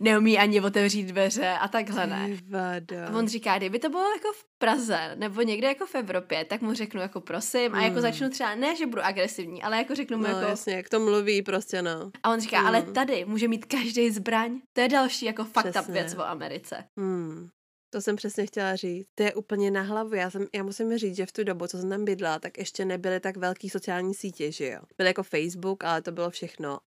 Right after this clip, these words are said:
Speaker 2: A na tom Facebooku si měl jenom kamarády svoje, takže si viděl ty lidi okolo sebe. No ale za, za tu dobu samozřejmě Instagram, TikTok a jak vidíš na denní bázi, co se tam děje s těma zbraněma,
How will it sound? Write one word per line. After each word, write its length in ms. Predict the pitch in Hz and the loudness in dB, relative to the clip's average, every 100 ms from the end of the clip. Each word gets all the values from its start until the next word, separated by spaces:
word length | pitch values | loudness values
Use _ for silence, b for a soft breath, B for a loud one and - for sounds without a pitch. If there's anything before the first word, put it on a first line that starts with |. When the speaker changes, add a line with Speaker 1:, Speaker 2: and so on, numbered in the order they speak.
| - | -2
Speaker 2:
A 220 | 165 165 | 0 2
na 100 | 170 | 0
tom 180 | 165 180 | -4 -4
Facebooku 500 | - 190 175 175 180 | -2 -2 -2 -8 -8
si 160 | - 185 | -4 -2
měl 220 | 180 180 | -2 0
jenom 260 | 180 180 | 0 -2
kamarády 560 | 190 196 196 208 185 175 | 0 2 6 8 6 4
svoje, 400 | - 180 156 143 | -4 -6 -6 -4
takže 180 | 175 190 | -2 0
si 120 | 196 | -2
viděl 220 | 180 180 | -2 0
ty 100 | 180 | 0
lidi 220 | 185 180 180 | -2 -2 -4
okolo 240 | 175 180 | -2 -4
sebe. 340 | - 175 156 - - | -4 -6 -6 -6 -4
No 120 | 190 | 0
ale 140 | 185 | 2
za, 100 | 185 190 - 202 - | 2 -4 -10 -16 -8
za 140 | 214 | -4
tu 120 | 185 190 | -2 -2
dobu 240 | 185 185 | -2 -2
samozřejmě 300 | 190 185 185 175 | -2 -2 0 -2
Instagram, 480 | 196 202 190 185 185 | -2 -2 0 0 0
TikTok 500 | 190 - - 175 - | -4 -6 -8 -6 -2
a 40 | |
jak 160 | 185 180 | -2 -4
vidíš 340 | 180 185 - | -8 -10 -6
na 180 | 202 196 | 0 0
denní 420 | 196 214 214 214 | 4 4 4 2
bázi, 460 | 202 190 190 214 196 | 4 2 2 0 -2
co 120 | 190 | -4
se 100 | 190 | -4
tam 140 | 190 190 | -2 2
děje 180 | 196 | 0
s 40 | 196 | 0
těma 200 | 196 190 | -2 -4
zbraněma, 520 | 180 185 180 226 | 0 0 0 0